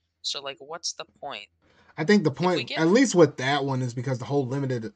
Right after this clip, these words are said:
Speaker 2: launch edition. So if you happen to be one of those people that picked up the Switch after <laughs> the anniversary, then you're kinda thankful. At least now you have an outlet of finding a way to play it.
Speaker 1: I
Speaker 2: Let's
Speaker 1: think
Speaker 2: as-,
Speaker 1: you
Speaker 2: let's
Speaker 1: can still
Speaker 2: assume you didn't
Speaker 1: get
Speaker 2: have any retro games or you didn't have the Wii U or something for Virtual Console, whatever, though.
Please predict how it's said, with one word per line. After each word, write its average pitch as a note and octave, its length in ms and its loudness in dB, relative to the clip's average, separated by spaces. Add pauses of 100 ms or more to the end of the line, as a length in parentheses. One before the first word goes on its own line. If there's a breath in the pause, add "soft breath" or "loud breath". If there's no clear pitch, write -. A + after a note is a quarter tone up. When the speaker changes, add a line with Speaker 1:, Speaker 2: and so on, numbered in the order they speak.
Speaker 2:
launch B2 480 -6
edition. A2 440 -6
So B2 220 -4
if A#2 140 -6
you D#3+ 120 -2
happen E3+ 220 2
to C#3+ 40 0
be D3+ 100 6
one D3+ 180 2
of D3 60 0
those C#3+ 160 0
people D3 240 0
that A#2 160 -6
picked D3 180 -4
up B2+ 80 -6
the A#2+ 80 -8
Switch C#3+ 340 -4
after C#3+ 420 -2
<laughs> - 460 0
the D3+ 60 -2
anniversary, D#3+ 760 2
then C3 180 -2
you're C3 120 -2
kinda E3+ 380 -2
thankful. C3 680 -2 (140)
At C#3 100 -6
least D#3 220 2
now E3 140 4
you D3 140 4
have C#3 220 -2
an C3 60 -4
outlet C#3 440 -4
of C3 280 -6 (340)
finding D#3+ 300 2
a - 20 -4
way A#2 160 -2
to G#2+ 100 -4
play G#2+ 360 -6
it. G2+ 180 -8 (800)
Speaker 1:
I D#3 40 -16
Speaker 2:
Let's C3+ 220 -4
Speaker 1:
think C#3 120 -4
Speaker 2:
as-, - 160 -4
Speaker 1:
you D#3+ 80 -4
Speaker 2:
let's F3+ 180 8
Speaker 1:
can D#3 80 2
still F3 160 6
Speaker 2:
assume D#3 80 6
you D3+ 80 6
didn't D3 200 6
Speaker 1:
get G#2 60 -6
Speaker 2:
have C#3 300 2
any A2+ 140 -4
retro A#2 420 -2
games A#2 360 -4
or G#2 60 -2
you G#2+ 120 -2
didn't A#2 160 -4
have A2 160 -6
the A2 60 -6
Wii A2 220 -4
U A2 220 -2
or A2 40 -6
something G#2+ 280 -8
for G2+ 80 -6
Virtual G#2 280 -6
Console, G#2+ 360 -8
whatever, A2 340 -6
though. G2+ 140 -8